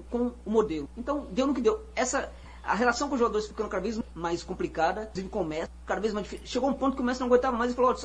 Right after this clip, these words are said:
eu só quero que um técnico fique, tenhamos aqui alguma coisa que funcione." Foi o caso do, do, do Valverde, que mesmo assim eles fizeram questão de tirar o do Barcelona, e aí acirrou de vez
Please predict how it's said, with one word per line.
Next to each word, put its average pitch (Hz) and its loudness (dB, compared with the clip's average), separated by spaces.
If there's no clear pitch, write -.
eu 254 4
só 262 4
quero 277 2
que 311 -2
um 269 4
técnico 262 -2
fique, 262 -2
tenhamos 269 4
aqui 240 4
alguma 220 2
coisa 247 0
que - -6
funcione." 240 2
Foi 240 10
o 214 6
caso 214 4
do, 196 2
do, 175 0
do 160 -4
Valverde, 196 2
que - -4
mesmo 247 8
assim 226 -2
eles 220 -6
fizeram 202 -2
questão 208 -2
de 180 -6
tirar 175 0
o 160 -2
do 165 2
Barcelona, 185 2
e 262 4
aí 269 4
acirrou 240 2
de 254 2
vez 214 4